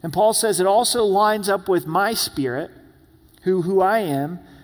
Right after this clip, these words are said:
but also of the power of the Lord Jesus Christ. Paul has absolute certainty on what they're to do with this particular situation. The discipline is also to take place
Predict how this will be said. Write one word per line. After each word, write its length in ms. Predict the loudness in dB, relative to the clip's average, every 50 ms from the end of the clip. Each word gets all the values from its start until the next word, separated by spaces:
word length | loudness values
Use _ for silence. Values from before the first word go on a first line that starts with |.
| -18 _
but 100 | -4 0
also 460 | 2 2 2 2 2 0 -2 -2 -2 -2
of 180 | -2 -2 -2
the 100 | 0 -2
power 520 | -2 -4 -4 -2 0 0 2 2 2 0 0
of 100 | 0 0
the 100 | 0 2
Lord 280 | 2 2 2 2 0
Jesus 340 | -2 -6 -6 -6 -6 -6 -6
Christ. 540 | -6 -4 -4 -4 -4 -4 -8 -12 -14 -14 -16 -20 -20 -20 -20 -20 -20 -20 _ -8
Paul 280 | -4 0 0 2 2
has 160 | 2 2 0 -2
absolute 760 | -4 -2 0 0 0 0 0 -4 -4 -4 -4 -6 -6 -6 -4
certainty 880 | -2 -2 0 0 0 0 -2 -4 -8 -8 -6 -4 -4 -2 -2 -2 -2 -4 -8 -14 -20 -20 -12 -6
on 220 | -4 -2 -2 0 0
what 220 | 0 0 0 0
they're 140 | 0 -2 -2
to 160 | -2 -4 -8
do 400 | -6 -6 -2 0 2 2 2 2
with 220 | 0 0 0 0 0
this 260 | -2 0 0 -2 -6
particular 760 | -6 -8 -6 -4 -4 -4 -4 -2 -2 -2 -2 -2 -2 -4 -6 -10 -18 -18 -12
situation. 880 | -8 -6 -4 -4 -4 -2 -2 0 0 0 -2 -4 -6 -12 -14 -16 -18 -20 -20 -20 -14 _
The 100 | -6 -4
discipline 800 | -2 2 2 2 2 2 -2 -4 -6 -6 -6 -4 -4 -2 -4 -6 -6 -10 -16 -20 -20 -10 -6
is 160 | -4 -4 -4
also 540 | -4 -2 0 0 0 0 0 0 -2 -2 -4
to 140 | -4 -8 -8
take 340 | -6 -4 -4 -6 -6 -10 -10
place 560 | -4 -2 0 0 0 0 -2 -4 -4 -4 -8